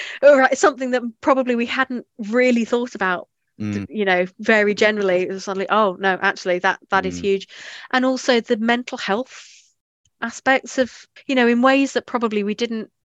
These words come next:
Speaker 1: we didn't even think about. I mean, yes, getting ill has mental health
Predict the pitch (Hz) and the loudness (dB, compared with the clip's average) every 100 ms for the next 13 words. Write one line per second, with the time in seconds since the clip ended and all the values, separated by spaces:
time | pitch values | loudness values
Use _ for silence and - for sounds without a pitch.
0 | _ _ _ _ - - - - 247 233 | _ _ _ _ -20 -20 -16 -6 -4 -2
1 | 226 262 262 - 175 - 214 233 233 262 | -2 -2 -2 0 0 2 0 2 4 2
2 | 240 - - - - - - _ _ - | 2 -6 -14 -18 -18 -20 -20 _ _ -2
3 | 269 - - 233 220 _ _ - 190 185 | 0 0 -4 -4 -4 _ _ -2 0 0
4 | 262 392 - - - 185 180 - - - | -2 -6 -8 -8 -2 0 -2 -8 -12 -12
5 | 202 208 196 190 196 180 - | -2 -2 -2 -4 -4 -4 -10